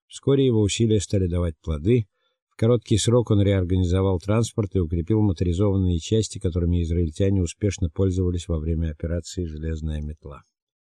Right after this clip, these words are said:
Свою главную задачу Маркус видел в том, чтобы быстро создать хорошо обученное подразделение, которое бы возглавили умелые командиры и которое могло бы провести успешную операцию против узкого места в Латруне.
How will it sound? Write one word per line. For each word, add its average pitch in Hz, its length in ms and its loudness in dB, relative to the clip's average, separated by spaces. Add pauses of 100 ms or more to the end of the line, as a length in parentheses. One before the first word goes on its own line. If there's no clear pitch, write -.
(500)
Свою 113 200 4
главную 123 420 4
задачу 110 460 0
Маркус 110 400 -2
видел 98 260 2
в - 80 -20
том, 120 200 0
чтобы 98 280 -2
быстро 98 320 -2
создать 92 460 -2
хорошо 92 380 -2
обученное 92 580 0
подразделение, 87 840 -2 (460)
которое 113 400 0
бы 101 100 -2
возглавили 98 640 -2
умелые 92 480 -4
командиры 85 640 -2 (380)
и 95 80 -10
которое 107 340 0
могло 101 300 0
бы 110 80 0
провести 101 460 -2
успешную 92 640 -2
операцию 98 560 -2
против - 360 -8
узкого 87 380 -6
места 82 400 -4
в 76 40 -12
Латруне. 78 580 -8